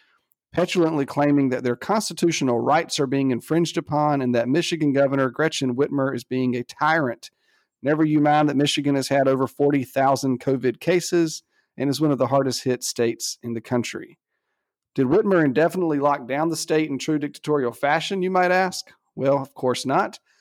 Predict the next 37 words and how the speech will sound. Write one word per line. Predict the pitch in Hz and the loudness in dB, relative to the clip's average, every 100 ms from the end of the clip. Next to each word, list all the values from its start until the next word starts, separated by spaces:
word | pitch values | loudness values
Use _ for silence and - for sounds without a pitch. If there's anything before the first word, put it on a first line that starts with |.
| _ _ _ | _ _ _
She | - | -10
simply | 123 170 170 175 | -2 0 2 2
extended | 151 - 160 156 | 0 -2 0 2
the | 127 | 0
shelter-in-place | - 156 151 151 147 - 139 - | 0 0 0 0 -2 0 0 0
order | 135 131 | -2 -2
for | - | -6
two | - 226 | -6 0
more | 226 202 165 | 2 4 4
weeks | 160 160 - | 4 0 -8
until | 131 120 | -6 -4
May | 117 143 180 | 0 0 0
fifteenth, | 180 151 - 143 139 - _ _ _ _ _ | 0 -4 -2 -2 -2 -6 _ _ _ _ _
as | - 156 160 | -2 -2 0
did | 165 156 | 0 0
other | 143 143 143 | 2 2 2
governors | 135 127 131 127 - | 2 2 0 -2 -6
across | - 117 117 - | -4 -2 -2 -6
the | - 123 | -10 -6
country, | 139 131 - 90 - | -2 -2 -2 -10 -10
including | 107 123 - 156 139 | -12 -8 0 2 4
mine | 131 131 131 | 4 2 2
in | 127 | 0
the | 113 | -2
deep | 123 123 | -6 -6
South | - 120 113 | -2 -2 -2
state | - 120 110 | -4 -4 -4
of | 113 | -6
Louisiana, | 113 120 131 151 151 147 _ _ _ - | -8 -6 -2 0 2 -2 _ _ _ -4
where | 151 | 0
the | 160 | 2
virus | 143 135 131 - | 2 2 2 -2
has | 123 | -6
also | 135 135 - 113 | -2 -2 -2 -6
hit | 117 - | -8 -10
particularly | 117 - 107 117 117 120 | -18 -16 -14 -14 -14 -16
hard. | 113 120 113 - - | -16 -12 -10 -10 -16